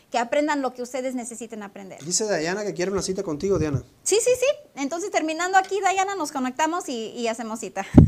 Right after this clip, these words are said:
Speaker 2: Qué bien, qué bien. Entonces, esto, bueno, ¿cuál es el último, el último tiempo para mudarse?
Speaker 1: Tiempo para mudarse. A ver, ¿cuánto tarda? Si están comprando una casa nueva, igual, hablamos hace rato, ¿verdad? Sobre esto, que puede tardar de cuatro a ocho meses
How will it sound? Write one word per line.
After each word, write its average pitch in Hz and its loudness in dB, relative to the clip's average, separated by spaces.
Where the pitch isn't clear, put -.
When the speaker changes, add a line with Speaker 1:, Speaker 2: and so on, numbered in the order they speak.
Speaker 2:
Qué 330 2
bien, 320 0
qué - -4
bien. 165 -6
Entonces, 190 -2
esto, 175 -2
bueno, 185 -4
¿cuál 185 -2
es 202 -4
el 190 -6
último, 202 -8
el 190 0
último 220 -6
tiempo 202 -8
para 196 -6
mudarse? 175 -4
Speaker 1:
Tiempo 392 0
para 370 2
mudarse. 294 0
A 247 0
ver, 294 2
¿cuánto 403 -2
tarda? 392 2
Si 294 -4
están 294 -2
comprando 453 -6
una 359 -6
casa 311 -6
nueva, 254 -8
igual, 254 2
hablamos 285 -2
hace 370 -8
rato, 330 -2
¿verdad? 277 -2
Sobre 294 0
esto, 302 -6
que 240 -2
puede 285 2
tardar 262 -2
de 254 -6
cuatro 269 0
a 220 4
ocho 294 2
meses 277 -6